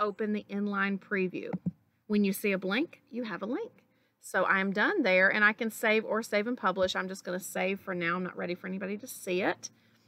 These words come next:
And now, when students come to that page, they will see my Bitmoji classroom. Now, it will have the little outline bar around it. If you wanna try, like, exporting as a P D F, that would be another way maybe to get around having that little bar there.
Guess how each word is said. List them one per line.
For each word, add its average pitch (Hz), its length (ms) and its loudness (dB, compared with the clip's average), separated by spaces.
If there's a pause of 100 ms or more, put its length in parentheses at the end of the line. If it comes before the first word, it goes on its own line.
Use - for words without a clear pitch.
(280)
And 226 280 2
now, 220 560 6
when 226 320 0
students 285 420 -2
come 240 280 0
to 294 120 -2
that 302 240 2
page, 202 440 0
they 208 140 4
will 196 140 -2
see 247 300 -2
my 233 180 6
Bitmoji 214 500 0
classroom. 208 520 0
Now, 190 260 4
it 247 180 4
will 233 340 2
have 269 420 2
the 214 100 -2
little 208 340 -4
outline 208 500 2
bar 175 440 2 (640)
around 190 400 6
it. 180 160 4
If 262 160 4
you 349 160 6
wanna 403 180 2
try, 269 260 0
like, 247 240 2
exporting - 560 0
as 208 100 -2
a 208 60 0
P 220 220 -2
D 202 160 2
F, 202 160 2
that - 140 2
would 214 80 0
be 214 80 4
another 202 280 2
way 196 140 0
maybe 190 300 2
to 185 40 -6
get 190 160 2
around 185 300 0
having 190 380 -2
that - 160 -4
little 190 140 -4
bar 180 280 -2
there. 190 340 2